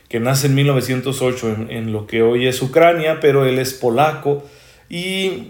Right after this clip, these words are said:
pues va a ingresar muy joven, a los quince años, a la Orden de San Miguel. A los veinte años de edad, en mil novecientos treinta y ocho, se ordena sacerdote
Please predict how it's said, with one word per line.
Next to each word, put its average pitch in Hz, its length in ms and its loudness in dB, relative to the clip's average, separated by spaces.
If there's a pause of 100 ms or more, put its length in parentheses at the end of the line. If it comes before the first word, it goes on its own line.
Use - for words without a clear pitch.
(220)
pues 139 220 4
va 160 360 6
a 147 80 2
ingresar 135 500 2
muy 156 160 -4
joven, 147 300 0
a 151 60 0
los 123 140 -4
quince 127 360 0
años, 127 320 -2
a 107 40 -4
la 104 100 0
Orden 120 340 -2
de 113 80 -2
San 101 240 -6
Miguel. 127 480 0 (360)
A 143 160 6
los 151 300 0
veinte 139 340 2
años 135 280 2
de 120 80 0
edad, 131 200 6
en 147 120 -2
mil 127 80 -2
novecientos 127 400 -4
treinta 107 320 -4
y 107 100 -6
ocho, 123 300 -2
se - 160 -4
ordena 120 560 -2 (260)
sacerdote 151 920 2